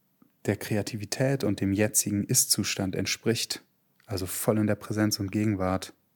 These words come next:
selbst wenn die Präsenz und Gegenwart grad gar nicht so richtig aufrechterhaltbar ist, auch in solchen Momenten dazu zu stehen und dem Raum zu geben. Das hat für mich etwas von einer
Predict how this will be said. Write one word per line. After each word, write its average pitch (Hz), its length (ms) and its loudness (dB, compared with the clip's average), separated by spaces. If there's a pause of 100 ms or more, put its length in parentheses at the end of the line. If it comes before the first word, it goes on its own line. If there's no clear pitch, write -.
(580)
selbst - 360 2
wenn 104 140 2
die 98 100 -4
Präsenz 110 440 -4
und 101 100 -6
Gegenwart 104 380 0
grad 104 280 -2
gar 104 140 0
nicht 104 260 -2
so 104 120 -4
richtig - 300 -6
aufrechterhaltbar 104 800 -2
ist, 107 280 -4
auch 117 140 -6
in 110 60 2
solchen 120 300 -4
Momenten 95 500 -4 (440)
dazu 101 260 -4
zu - 140 -6
stehen 135 640 -2 (1040)
und 110 540 0
dem 113 340 0
Raum 107 240 2
zu 101 160 0
geben. 92 460 -4 (1000)
Das 113 200 0
hat 120 140 0
für - 160 -4
mich 107 260 -2
etwas 104 360 -4
von 98 460 -2
einer 98 460 -2